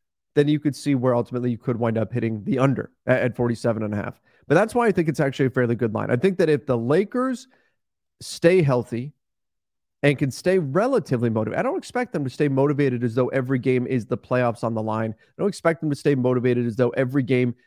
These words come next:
is gonna determine millions of dollars i-, in their future. But nonetheless, this is a roster that makes sense, and I think there's real opportunity here for them to do better than that.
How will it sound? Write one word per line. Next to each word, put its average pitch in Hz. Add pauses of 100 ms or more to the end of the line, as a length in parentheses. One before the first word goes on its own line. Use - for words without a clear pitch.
is 117
gonna 123
determine 120 (720)
millions 151
of 135
dollars 123 (220)
i-, 135
in 127
their 113
future. 208 (680)
But 165
nonetheless, 202
this 160
is 240
a 240
roster 143
that 123
makes 127
sense, 110
and 113
I 120
think 127
there's 131
real 123
opportunity 123
here 117
for -
them 113
to 110
do 113
better 135
than 117
that. 104